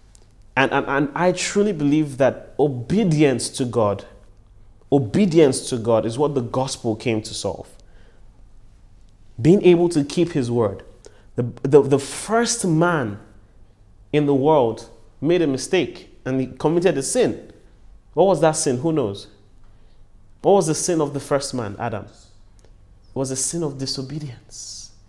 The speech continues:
Look at Romans chapter five from verse eighteen to nineteen. I'll read it quickly. Thank you, Jesus. Romans chapter five from verse eighteen to nineteen.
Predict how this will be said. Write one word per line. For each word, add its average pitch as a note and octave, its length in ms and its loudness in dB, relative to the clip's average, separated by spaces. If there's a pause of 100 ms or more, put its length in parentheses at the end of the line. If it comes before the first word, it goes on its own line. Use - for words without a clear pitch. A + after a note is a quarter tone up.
(340)
Look E3+ 140 -2
at D#3+ 80 6
Romans D3+ 320 2
chapter C3+ 260 0
five G#2+ 380 0
from - 320 -8
verse G#2+ 200 -6
eighteen A#2 360 -4
to A#2+ 100 -12
nineteen. G2 460 -8
I'll G#2 140 -6
read A#2 180 -4
it G#2+ 80 -10
quickly. - 300 -10 (1900)
Thank B2 340 -2
you, G#2 60 -6
Jesus. - 580 -16 (1500)
Romans D3+ 300 4
chapter C3 200 0
five C3 280 6
from A#2+ 160 -2
verse A#2 180 -2
eighteen B2 320 -2
to A#2+ 120 -4
nineteen. G2+ 520 -4